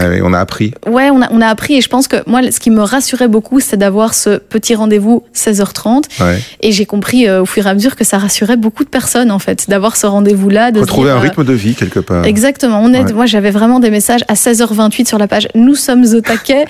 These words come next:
Speaker 1: <laughs>
Speaker 2: avec le thé vert à la cerise. Enfin, vraiment, mais c'est, c'est, c'est, c'est incroyable parce que j'ai, j'ai rencontré beaucoup de gens qui sont, enfin, qui sont et qui, qui, qui étaient co-, comme moi, on va dire, passionnés de thé, passionnés de ces petits rendez-vous-là.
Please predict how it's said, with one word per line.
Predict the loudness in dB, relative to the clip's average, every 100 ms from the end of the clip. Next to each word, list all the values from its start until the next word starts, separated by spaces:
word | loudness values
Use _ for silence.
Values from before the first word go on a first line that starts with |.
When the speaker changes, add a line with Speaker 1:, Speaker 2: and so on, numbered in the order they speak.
| -4
Speaker 1:
<laughs> | -4 0
Speaker 2:
avec | 0 2 2
le | 2
thé | 2 2
vert | 2 0
à | 0
la | 0
cerise. | -2 0 2 2 2
Enfin, | 0
vraiment, | 2 2 2 2
mais | 2 -2 -8 -20 -20 -8
c'est, | -4 -2 -2
c'est, | -2 0 2 2 2 0 -4 _ _ -20 _ _ -20 -20 -20 -8
c'est, | -4 -2
c'est | 0 0
incroyable | 0 0 0
parce | 0
que | 0
j'ai, | 0 0
j'ai | 0
rencontré | 0 -2 -2 -2 -2 -4 -6
beaucoup | -4 -2 0
de | 0
gens | 0 0 -2 -10 _ _ _ _
qui | -6 -4
sont, | -2 -2 -4 -10 -6
enfin, | -4
qui | -4 -4
sont | 0 2 2
et | 0
qui, | -6 -16
qui, | -12 -12
qui | -2 -2
étaient | 0 -4
co-, | -6 -4 -4 -2
comme | -2 2
moi, | 2 2 2
on |
va | 2 0
dire, | 0 -2
passionnés | -4 0 2 2
de | 0
thé, | 0 2 2
passionnés | 0 -2 0 2 2
de | 2
ces | -2
petits | -2 -2
rendez-vous-là. | 0 2 2 2 2 2 0